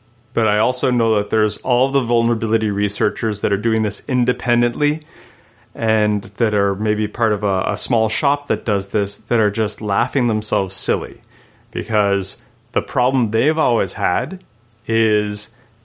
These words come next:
they find problems and then they communicate to the vendors, and the vendors,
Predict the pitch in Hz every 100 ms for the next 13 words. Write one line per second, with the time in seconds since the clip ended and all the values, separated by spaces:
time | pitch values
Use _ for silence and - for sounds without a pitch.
0 | - 139 143 - 131 151 151 - 120 120
1 | 147 165 170 - - 127 127 131 143 135
2 | 120 117 127 - 135 127 117 104 107 131
3 | 143 151 - - - - _ - 110 101
4 | 101 113 131 127 127 - -